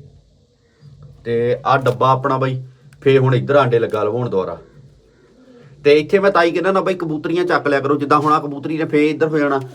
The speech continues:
ਬੱਚੇ ਵੱਲ ਮੂੰਹ ਘੱਟ ਜਾਣਾ। ਚਲੋ, ਉੱਧਰ ਬੱਚੇ ਆਪਣੇ ਪਲ ਗਏ ਆ, ਠੀਕ ਆ, ਇਸ ਕਰਕੇ। ਤੇ ਕਬੂਤਰੀ ਚੱਕ ਲਿਆ ਕਰੋ, ਕੱਲਾ ਕਬੂਤਰ ਸੋਹਣੇ ਬੱਚੇ ਬਾਈ ਪਾਲ ਦਿੰਦਾ।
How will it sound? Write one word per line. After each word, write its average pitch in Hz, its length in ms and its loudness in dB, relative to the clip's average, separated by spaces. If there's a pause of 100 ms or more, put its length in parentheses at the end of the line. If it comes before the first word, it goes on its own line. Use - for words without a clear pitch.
(280)
ਬੱਚੇ 143 280 2
ਵੱਲ 170 140 2
ਮੂੰਹ 170 240 -2
ਘੱਟ 160 80 0
ਜਾਣਾ। 156 200 0
ਚਲੋ, 160 200 2
ਉੱਧਰ 160 140 -4
ਬੱਚੇ 147 280 0
ਆਪਣੇ 156 200 0
ਪਲ 127 260 2
ਗਏ 110 200 -2
ਆ, 98 80 -2
ਠੀਕ 143 280 -4
ਆ, 151 140 0 (320)
ਇਸ 135 220 2
ਕਰਕੇ। 113 420 -6 (580)
ਤੇ 147 240 2
ਕਬੂਤਰੀ 165 380 -4
ਚੱਕ 165 200 0
ਲਿਆ 170 120 0
ਕਰੋ, 180 140 -2
ਕੱਲਾ 165 240 0
ਕਬੂਤਰ 151 340 -6
ਸੋਹਣੇ 147 240 -2
ਬੱਚੇ 147 240 -4
ਬਾਈ 143 140 -2
ਪਾਲ 117 260 0
ਦਿੰਦਾ। 87 280 -8